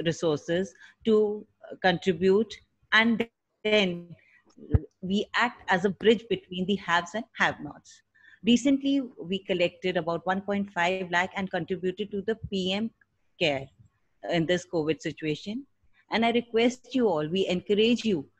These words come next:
to join hands with us to reach the lesser privileged. Thank you. And I would like Abha ji to today introduce our speaker of the day. Abha ji, who is one of the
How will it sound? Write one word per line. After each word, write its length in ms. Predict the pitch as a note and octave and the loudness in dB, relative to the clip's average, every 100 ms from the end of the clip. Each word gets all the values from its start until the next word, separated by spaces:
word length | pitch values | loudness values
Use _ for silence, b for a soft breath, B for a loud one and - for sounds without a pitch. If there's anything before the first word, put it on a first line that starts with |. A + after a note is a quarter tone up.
| _ _ | _ _
to 80 | G#3+ | -2
join 420 | F3 G3 A3 B3+ B3 - - | 2 2 2 4 2 0 -6
hands 300 | F3 G3 A#3 | -2 0 0
with 200 | G#3+ F3 | 0 -2
us 340 | D3+ C3+ - - _ _ _ _ | 0 -2 -6 -18 _ _ _ _
to 100 | G#3+ | -2
reach 300 | F#3+ G3+ G3+ | 2 2 0
the 120 | - A#3 | 0 0
lesser 360 | F3 E3 - | 0 0 -2
privileged. 600 | E3 D3+ B2+ A2+ F#2+ - - _ - - | -4 -4 -8 -8 -12 -14 -20 _ -8 0
Thank 340 | F#3 E3 - | 2 0 -4
you. 180 | E3 D#3+ _ _ _ _ _ b b | -6 -8 _ _ _ _ _ b b
And 280 | G#3 A3 A3+ - - | 0 2 0 -6 0
I 260 | F#3 F#3+ | 4 4
would 260 | F#3+ F#3+ F3+ | 2 0 2
like 340 | F3+ A3 A#3+ - | 4 4 2 -2
Abha 360 | D3 E3 F#3+ B3 | 2 4 4 4
ji 220 | A3+ A#3 | 2 0
to 440 | A#3 G#3 G3+ F#3+ F#3+ - | 0 2 2 0 -4 -6
today 220 | D#3+ F3+ | 0 0
introduce 680 | F3+ E3+ F3+ E3+ F3+ F#3+ - | 0 -2 -2 -2 -2 -4 -2
our 160 | E3 D#3+ | -2 -2
speaker 420 | - - E3+ - E3 | -4 -10 -8 -2 -2
of 180 | D#3 | 0
the 100 | D3+ | 0
day. 340 | C#3+ E3 F3+ G3+ b b | -2 -2 -4 -6 b b
Abha 300 | E3+ E3+ G3+ | 2 4 2
ji, 260 | G3+ A#3 A#3+ | 2 0 0
who 100 | G#3 | 0
is 160 | F#3+ E3+ | 0 2
one 160 | E3+ | -2
of 120 | F3 | -2
the 100 | E3 | -4